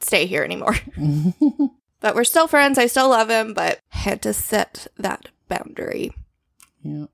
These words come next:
Speaker 1: So my first advice is to be patient. Everybody deals with their depression a little bit differently, but some people are gonna need space sometimes and kinda wanna be alone.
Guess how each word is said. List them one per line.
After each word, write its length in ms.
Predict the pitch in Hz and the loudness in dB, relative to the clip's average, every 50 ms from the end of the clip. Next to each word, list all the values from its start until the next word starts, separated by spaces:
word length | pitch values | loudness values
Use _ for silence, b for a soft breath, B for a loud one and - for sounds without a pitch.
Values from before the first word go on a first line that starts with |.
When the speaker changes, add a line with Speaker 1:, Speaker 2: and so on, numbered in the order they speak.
| _ _ _ | _ _ _
Speaker 1:
So 140 | - 262 247 | -2 0 2
my 160 | 233 226 240 - - - - - - - | 2 2 2 -2 -8 -20 -20 -6 -2 0
first 260 | 339 370 349 - - | 0 2 2 2 2
advice 720 | 349 320 294 294 285 285 285 285 - - - - - - - - _ _ _ - | 2 4 4 4 4 4 2 0 -2 -4 -4 -6 -8 -10 -16 -20 _ _ _ 0
is 320 | 233 240 240 240 233 - | 2 2 2 2 0 -4
to 260 | - - - 247 233 214 | -6 -6 -6 -6 -8 -8
be 320 | - 226 233 233 240 233 | -6 -6 -4 -4 -4 -4
patient. 760 | - - - 190 175 - - - - - _ - - - - - _ _ _ _ _ _ _ - | -6 -6 -6 -6 -6 -6 -8 -10 -12 -14 _ -16 -16 -16 -18 -20 _ _ _ _ _ _ _ -4
Everybody 440 | 254 262 330 330 330 311 302 294 277 | -2 -2 0 0 2 2 2 2 2
deals 240 | 240 233 220 226 240 | 0 0 0 0 -2
with 120 | 233 220 | -2 0
their 120 | 208 208 | 0 0
depression 400 | 208 202 - - - 196 - 214 196 | 0 0 0 0 0 -2 -2 -4 -4
a 60 | 196 | -4
little 200 | 190 190 202 196 | -4 -4 -4 -4
bit 140 | 196 - - | -4 -4 -2
differently, 500 | 185 190 - 233 240 - 269 285 294 294 - _ _ _ | -4 -4 -4 -6 -6 -4 -4 -4 -4 -4 -6 _ _ _
but 280 | - 208 202 - - - | 2 2 2 2 2 0
some 240 | - 233 220 220 220 | 0 0 0 0 0
people 260 | 233 240 - 240 240 | -2 0 2 2 2
are 320 | 233 226 - - 208 202 | 2 2 2 2 2 2
gonna 220 | 190 208 196 202 202 | 0 -2 -2 -2 -4
need 300 | 196 185 180 185 - - | -4 -6 -8 -8 -8 -6
space 320 | - - 254 262 262 - | -2 2 2 2 2 2
sometimes 920 | - 294 269 277 269 - 277 269 262 262 262 254 254 254 247 - - - _ _ _ _ _ _ _ _ _ _ - | 0 0 0 0 0 0 0 0 0 0 -2 -2 -4 -6 -8 -10 -14 -16 _ _ _ _ _ _ _ _ _ _ -12
and 100 | 202 185 | -12 -6
kinda 240 | 190 196 208 190 185 | -2 0 0 0 2
wanna 160 | 202 202 202 | 2 2 4
be 120 | 196 208 | 4 4
alone. 580 | 202 196 196 190 185 196 202 214 226 233 233 | 4 4 4 4 4 4 2 0 0 -4 -6